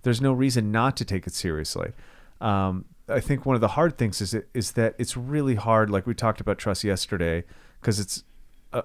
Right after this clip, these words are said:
a kind of a big deal. People have a lack in trust in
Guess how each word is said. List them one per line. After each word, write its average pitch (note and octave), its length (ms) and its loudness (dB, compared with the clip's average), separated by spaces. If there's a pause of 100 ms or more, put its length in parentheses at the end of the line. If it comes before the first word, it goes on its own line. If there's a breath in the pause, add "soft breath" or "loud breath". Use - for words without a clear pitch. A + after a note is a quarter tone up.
(120)
a A#2+ 60 -4
kind C3 260 0
of A2 80 -2
a F#2+ 40 0
big F2 240 -2
deal. G#2+ 340 2 (380 soft breath)
People E3+ 340 2
have B2+ 160 2
a A#2 40 4
lack G#2+ 380 4
in G2+ 80 -2
trust - 580 -2
in G#2+ 420 0